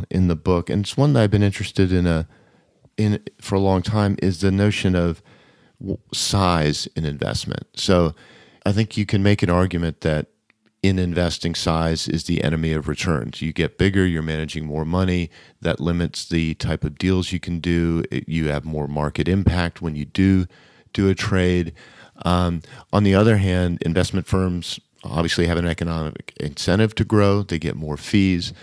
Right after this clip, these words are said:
um, they get more market power. Um, you know, Dawn Fitzpatrick, who was the, who's the C E O of Soros Fund Manager, um, Fund Management, um, you interviewed her in the book, and she said that, you know, taking in assets past a certain point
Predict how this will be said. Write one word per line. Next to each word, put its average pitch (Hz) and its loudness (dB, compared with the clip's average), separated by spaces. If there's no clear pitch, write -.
um, 82 -2
they 82 -2
get 85 -2
more 80 -4
market 78 -6
power. 87 0
Um, 87 0
you 113 4
know, 92 6
Dawn 98 4
Fitzpatrick, 95 0
who 92 0
was 90 -2
the, 85 -2
who's 85 0
the 80 -2
C 90 2
E 85 2
O 82 2
of 80 -2
Soros 92 2
Fund 85 0
Manager, 78 -4
um, 76 -2
Fund 87 0
Management, 85 -2
um, 76 -2
you 82 -2
interviewed 87 0
her 87 -4
in 87 0
the 82 -2
book, 85 -6
and 80 -4
she 82 -4
said 85 0
that, 85 -2
you 104 0
know, 87 2
taking 107 2
in 98 6
assets 92 0
past 95 -2
a 90 -4
certain 95 -2
point 92 -2